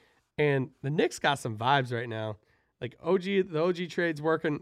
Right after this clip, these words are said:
really well for them. Brunson, um, I'll say right now,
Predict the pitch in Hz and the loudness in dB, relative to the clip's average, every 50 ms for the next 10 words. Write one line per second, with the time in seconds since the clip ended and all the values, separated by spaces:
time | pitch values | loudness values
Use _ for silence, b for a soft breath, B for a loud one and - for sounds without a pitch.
0 | 156 156 160 160 160 156 156 151 151 151 - - 151 147 143 139 131 135 139 147 | -4 -4 -2 0 2 2 4 4 4 2 0 -2 -2 0 0 0 0 0 0 0
1 | 151 - - 156 147 143 139 b b b b b b b b - 131 131 127 123 | 0 0 0 0 2 2 0 b b b b b b b b -2 0 2 2 2
2 | 120 117 117 113 - _ _ _ _ _ _ _ _ _ _ _ _ _ _ _ | 2 0 -2 -6 -10 _ _ _ _ _ _ _ _ _ _ _ _ _ _ _
3 | _ _ _ _ _ _ _ _ _ _ _ _ - 123 - 156 151 151 156 160 | _ _ _ _ _ _ _ _ _ _ _ _ -10 -4 -2 0 2 2 4 4
4 | 160 139 110 | 2 2 0